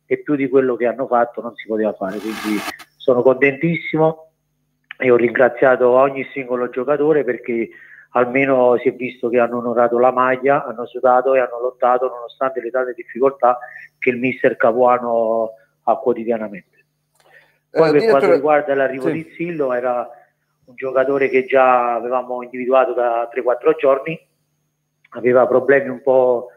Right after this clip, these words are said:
Speaker 1: eh, societari lui col Pisa, perché doveva risolvere alcune cose,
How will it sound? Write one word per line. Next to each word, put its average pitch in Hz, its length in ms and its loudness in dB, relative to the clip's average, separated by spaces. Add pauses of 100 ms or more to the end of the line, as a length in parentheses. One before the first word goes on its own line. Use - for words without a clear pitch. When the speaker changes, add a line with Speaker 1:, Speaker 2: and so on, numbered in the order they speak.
(320)
Speaker 1:
eh, 127 220 0
societari 127 600 -2
lui 123 200 -8
col 123 220 -4
Pisa, 135 320 -6
perché 120 320 -4
doveva 120 320 2
risolvere 120 440 2
alcune 139 280 0
cose, 139 540 2